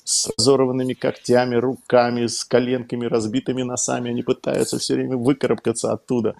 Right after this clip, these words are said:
А эти их тянут обратно, эти им еще веревки подрезают, эти еще творят все, чтобы только они не вылезли из говна, и сами не хотят вылезать. Я говорю: «Вот вы понимаете эту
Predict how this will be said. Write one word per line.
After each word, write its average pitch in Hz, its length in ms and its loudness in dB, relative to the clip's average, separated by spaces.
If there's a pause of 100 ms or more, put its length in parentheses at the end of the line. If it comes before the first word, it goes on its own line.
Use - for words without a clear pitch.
(540)
А 98 180 6
эти 123 200 2
их 117 180 -6
тянут 92 360 0
обратно, 78 520 -4
эти 101 240 -4
им 101 180 0
еще 101 240 -2
веревки 92 640 2
подрезают, 73 760 -2
эти 87 200 -4
еще 110 320 4
творят 107 460 4
все, 139 220 0
чтобы 92 300 -4
только 117 240 0
они 107 180 0
не 98 100 -2
вылезли 92 380 0
из 87 100 -4
говна, 139 200 2
и - 120 -6
сами 151 440 2
не 85 120 2
хотят 82 400 2
вылезать. 85 520 2 (800)
Я 101 80 4
говорю: 98 180 6
«Вот 98 220 4
вы 117 200 4
понимаете 127 520 0
эту 92 640 2